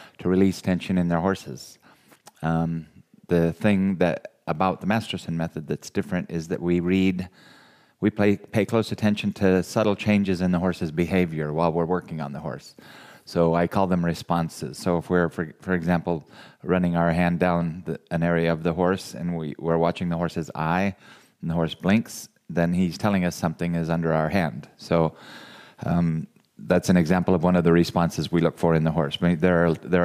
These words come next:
are lots of them. There are subtle responses like the eye might blink or lips might twitch. Um, the horse's breathing might change. Uh, he might shift his weight from leg to leg.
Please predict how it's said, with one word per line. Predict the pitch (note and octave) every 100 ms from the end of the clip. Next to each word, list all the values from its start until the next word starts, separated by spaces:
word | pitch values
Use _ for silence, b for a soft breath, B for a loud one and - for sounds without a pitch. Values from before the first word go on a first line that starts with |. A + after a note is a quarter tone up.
| E2+
are |
lots | F#2 - -
of | E2
them. | - D#2
There | D#2+
are |
subtle | - - E2 E2
responses | E2+ - E2+ D2+ - D#2
like | E2 E2 -
the | E2
eye | F2
might | F2 E2+ C#2+
blink | D2 F2 F2 D#2
or | E2
lips | E2 - -
might | E2 -
twitch. | - D#2+ - - - B B B B B
Um, | - E2 D#2
the | E2
horse's | F2+ E2 E2+
breathing | D2+ F2+ F#2 F2 E2
might | D#2+ -
change. | - F2+ E2+ E2+ E2+ E2+ - -
Uh, | D#2+ D#2+ D#2 D#2+
he | F#2
might | F2 F2 -
shift | F#2 E2
his | F2+ D2+
weight | F2 F2 -
from | E2+
leg | E2+ F2+
to | E2
leg. | E2 F2 F#2+